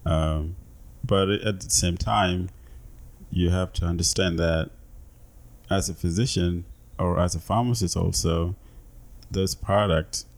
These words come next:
must be regulated. You can't just overprescribe things. And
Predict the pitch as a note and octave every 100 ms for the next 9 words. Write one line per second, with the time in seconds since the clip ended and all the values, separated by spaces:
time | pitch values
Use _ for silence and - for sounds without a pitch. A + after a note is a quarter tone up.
0 | - E2 E2 E2 F#2 A2+ E2+ D2+ - -
1 | E2+ E2+ - F#2 F2+ F2 - - - -
2 | - - - - F#2+ F#2 E2+ - E2+ -
3 | - - - - - - - - - -
4 | - - F#2+ F#2 F2+